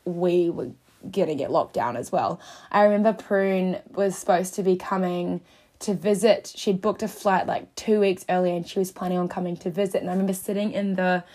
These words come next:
living room of my flat. We had the news on and it was announced that, like, everyone was gonna have to quarantine for two weeks when they arrive, and we're going into alert level two and then alert level three, and all of a sudden it was alert level four.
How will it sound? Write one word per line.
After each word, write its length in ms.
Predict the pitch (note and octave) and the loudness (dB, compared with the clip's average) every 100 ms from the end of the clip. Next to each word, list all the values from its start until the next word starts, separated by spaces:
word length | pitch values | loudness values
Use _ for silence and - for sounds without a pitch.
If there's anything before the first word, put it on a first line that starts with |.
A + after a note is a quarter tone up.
| - _ | -20 _
living 360 | G3+ G#3 A3+ A3 | -2 2 2 4
room 180 | F#3 | 2
of 100 | F3+ | 0
my 140 | F#3+ F#3 | 0 -4
flat. 400 | - A3 F#3 - | -2 -2 -2 0
We 160 | F#3+ | 0
had 180 | F#3 G#3 | 0 0
the 80 | F#3+ | 2
news 300 | F#3 F#3 G3 | 4 4 2
on 320 | E3 E3 F#3 - - - - | -2 -2 -4 -6 -20 -16 -4
and 240 | F#3+ F#3+ | 0 0
it 80 | - | -2
was 120 | F3+ | 0
announced 420 | F#3+ F3+ F3+ - | 2 2 0 -4
that, 100 | C#3 | -6
like, 120 | C#3+ D3+ | -4 -4
everyone 200 | F#3 F3+ | -2 -2
was 120 | F3+ | -4
gonna 120 | C#3+ | -6
have 100 | F3+ | -10
to 80 | F#3+ | -12
quarantine 560 | - G#3 G3 G3 G3 F#3+ | -6 -2 0 0 -2 -2
for 140 | F#3+ | -4
two 280 | - G3+ F#3 | -2 2 4
weeks 340 | F#3 F3+ - | 4 2 -2
when 100 | F#3+ | -4
they 140 | F3+ E3+ | -2 -2
arrive, 640 | F3 F#3 F#3 F3+ F3+ F#3 - - - | 2 4 6 4 2 0 -4 -20 -8
and 100 | G3+ | -2
we're 100 | G3+ | 0
going 240 | F#3+ F#3 F3+ | 2 2 2
into 240 | F3 - | -2 -2
alert 240 | F3+ F3 - | -2 -2 -4
level 240 | D#3+ F3 | -6 -8
two 320 | - C4+ C#4 C4+ | -2 2 6 6
and 120 | A3+ | 6
then 100 | F3 | 4
alert 240 | E3 E3 | -2 -6
level 180 | E3 F#3 | -8 -10
three, 360 | - A#3+ B3+ B3 | -4 4 8 8
and 80 | |
all 140 | A3 G3 | 6 0
of 40 | |
a 60 | F#3+ | -2
sudden 240 | F3+ F#3 | -4 -4
it 60 | F3 | -4
was 100 | F3 | -2
alert 180 | F3+ - | -2 -2
level 180 | - | -6
four. 440 | F3 - A3+ A3+ | -4 2 6 6